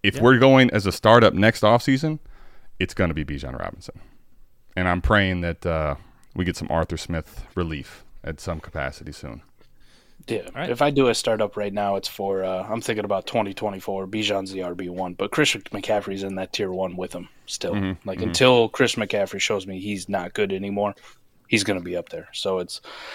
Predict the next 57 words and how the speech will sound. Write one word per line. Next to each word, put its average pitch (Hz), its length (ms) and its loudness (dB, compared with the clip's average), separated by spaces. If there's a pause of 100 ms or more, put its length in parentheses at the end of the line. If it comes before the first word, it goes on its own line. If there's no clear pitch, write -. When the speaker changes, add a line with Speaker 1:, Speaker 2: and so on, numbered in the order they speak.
(180)
Speaker 3:
Eric 143 240 6
and 123 100 2
I, 117 120 4
spoiler 123 360 4
alert: 107 380 0 (100)
America's 113 400 0
Game 101 280 -2
comes 104 220 -4
out 98 300 -2
podcast 98 460 -6
tomorrow. 98 340 -6
Go 101 120 -4
check - 240 -4
that 92 140 -6
out 90 300 -6
on 101 240 -10
South 95 280 -4
Speaker 2:
Oh, - 80 2
Speaker 3:
Hollywood 87 160 -4
Speaker 2:
I, - 40 -2 (140)
Speaker 3:
podcast 95 260 -8
feed. 95 240 -8 (220)
Uh, 95 360 2
Speaker 2:
I 202 100 0
Speaker 3:
we, 262 100 4
Speaker 2:
like 262 100 6
Speaker 3:
we 269 80 6
Speaker 2:
that 151 80 10
Speaker 3:
did 117 80 2
Speaker 2:
guy. 127 140 4
Where'd 208 200 4
you 285 60 -6
get, 240 220 2
where'd 240 180 4
you 302 60 2
get 254 220 6
him, 92 280 -6
Eric? 139 320 4
I, 175 140 4
I, 185 220 4 (100)
I 170 80 4
s-, 185 140 0
he-, 190 40 -4
heard 180 540 2
him 220 180 2
over 180 240 2
the 170 120 0
summer 175 460 4
on 143 220 0
one 165 140 2
of 185 80 -2
your 151 100 2
podcasts 113 680 -4
or 120 220 0 (320)
a 123 60 -2
po-, 156 140 0
a, 143 240 4